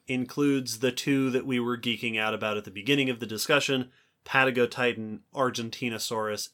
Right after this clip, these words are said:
and many others. This group, whereas most of the really famous ones we've mentioned so far were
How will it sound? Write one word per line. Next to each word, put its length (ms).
and 240
many 420
others. 640
This 380
group, 420
whereas 440
most 560
of 120
the 120
really 260
famous 420
ones 400
we've 200
mentioned 340
so 160
far 280
were 180